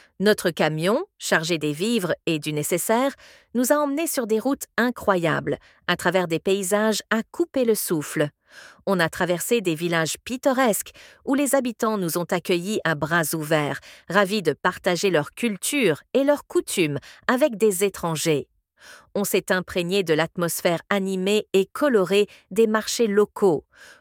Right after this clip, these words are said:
où on a pu goûter aux délices de la cuisine brésilienne. Mais notre véritable aventure a commencé lorsque l'on a décidé de s'aventurer dans la jungle. Équipés de nos sacs à dos et de notre courage, on a pris des chemins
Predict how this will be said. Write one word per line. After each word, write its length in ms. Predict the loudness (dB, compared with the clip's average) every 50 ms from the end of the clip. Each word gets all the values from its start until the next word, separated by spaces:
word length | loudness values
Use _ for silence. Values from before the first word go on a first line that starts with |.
| _ _ -2
où 120 | 0 2
on 120 | 2 2
a 100 | 2 0
pu 160 | -2 -4 -6 -4
goûter 380 | -4 -4 -4 -2 -2 0 2
aux 100 | 2 2
délices 540 | 2 2 2 2 2 2 2 -2 -4 -2 -2
de 80 | -2 0
la 120 | 0 0
cuisine 460 | -2 -4 -6 -4 -4 -2 -4 -4 -4
brésilienne. 800 | -4 -4 -4 -2 -2 -2 -4 -2 -2 -2 -2 -2 -4 -8 -10 -12 _ _ _ _ _ _ _ _ _ _ -20 -16 _ 0
Mais 200 | 0 2 2 0 -2
notre 360 | 0 0 0 0 0 0 0
véritable 640 | 0 2 2 0 0 0 -2 0 0 0 2 0 0 0
aventure 720 | 0 0 0 0 -2 -4 -4 -4 -2 0 2 2 2 0 -2 _ -2
a 140 | -2 -2
commencé 640 | 0 0 0 2 2 2 -2 -2 -2 -2 -2 -2 -2 -2 -8 -18 -20 _ _ 0
lorsque 280 | 0 0 0 0 -2
l'on 180 | -2 -2 0 -2
a 100 | -2 -4
décidé 540 | -2 -2 -4 -2 -2 -4 -6 -4 -4 -4 -2
de 100 | -2 -2
s'aventurer 800 | -2 -2 -4 -4 -2 -2 -2 -2 -2 -2 -2 0 0 0 0
dans 140 | 2 0 0
la 120 | 2 0
jungle. 520 | 0 2 2 0 0 0 -2 -4 -4 -4 -6 _ _ _ _ _ _ _ _ _ _ _ _ 2
Équipés 440 | 2 2 2 -2 -2 0 2 2
de 120 | 2 2 0
nos 140 | 0 0 -2
sacs 300 | -2 0 -2 -2 0 0
à 80 | -2
dos 320 | -2 0 2 2 2 2 0 _ 0
et 120 | 0 0
de 100 | 0 0
notre 320 | -2 -2 -2 -2 -2 -4
courage, 540 | -4 -2 -2 -2 0 2 2 2 2 0 -2 -6 -10 -20 -20 -20 _ _
on 120 | 0 2 2
a 100 | 2 0
pris 240 | -2 -4 -6 -4 0
des 140 | 0 0
chemins 420 | 0 2 0 0 2 2 2 0